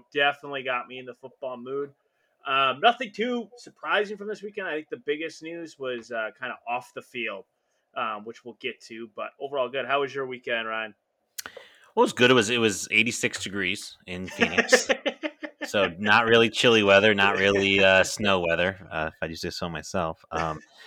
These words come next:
Speaker 2: it was good. Had the, uh, had my first Saturday off in a couple weeks, so just
Speaker 1: Nice.
Speaker 2: enjoyed myself, watched a lot of college football in front of the T V, and, uh, was a nice, relaxing weekend. So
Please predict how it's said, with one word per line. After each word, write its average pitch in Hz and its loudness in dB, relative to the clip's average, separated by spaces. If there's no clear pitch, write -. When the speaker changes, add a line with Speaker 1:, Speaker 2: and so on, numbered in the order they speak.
Speaker 2:
it 135 6
was 135 8
good. 139 8
Had 127 6
the, 117 4
uh, 104 8
had 120 4
my 117 2
first 107 -2
Saturday 98 2
off 92 4
in 90 -12
a - -12
couple 85 -8
weeks, 80 -12
so 82 -8
just - -12
Speaker 1:
Nice. - -14
Speaker 2:
enjoyed 87 -2
myself, 85 -6
watched 80 -4
a 82 -6
lot 73 -4
of - -14
college 71 -8
football 73 -10
in 71 -20
front 76 -16
of - -20
the 65 -20
T 78 -16
V, 69 -16
and, 69 -20
uh, 71 -8
was 92 0
a 98 0
nice, 98 2
relaxing 80 0
weekend. 69 -18
So 76 -10